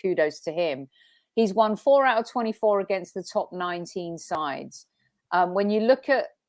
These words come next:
L-, England in the last, in the Euros, it, it, I think they had a, a much better showing in the Euros than, than they did in the previous World Cup in terms of the teams they built towards getting into that semi-final. As players,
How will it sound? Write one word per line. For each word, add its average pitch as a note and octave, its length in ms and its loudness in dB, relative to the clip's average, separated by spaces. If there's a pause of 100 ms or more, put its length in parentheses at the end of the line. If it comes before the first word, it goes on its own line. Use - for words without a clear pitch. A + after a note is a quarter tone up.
(140)
L-, G3+ 180 -4
England G3 800 0
in F3+ 220 -4
the F3 60 2
last, F3 640 4
in F#3 160 -4
the F3 60 -4
Euros, E3 760 4 (160)
it, E3 180 -6
it, E3+ 140 -8 (240)
I F3+ 100 -2
think F#3 260 -6
they F3+ 200 0
had F3 160 0
a, D#3+ 180 4 (380)
a F#3 40 0
much G#3+ 300 -2
better A3+ 160 0
showing G#3+ 320 2
in G3 100 -6
the F#3+ 60 -4
Euros F#3 320 -2
than, F3 340 -6
than F3+ 220 -6
they F3 140 -2
did F3+ 160 -2
in E3+ 100 -6
the E3 60 -8
previous G#3+ 500 -4
World E3+ 220 2
Cup E3+ 180 -2
in F3 100 -10
terms F3+ 300 -4
of E3 60 -8
the D#3+ 80 -8
teams F3 340 -6
they D#3+ 260 -2
built E3+ 320 2 (320)
towards E3+ 380 -2
getting E3+ 340 -4
into E3 420 -6
that D#3 200 -4
semi-final. D#3 1040 -4 (920)
As F4 240 2 (100)
players, D#3 760 0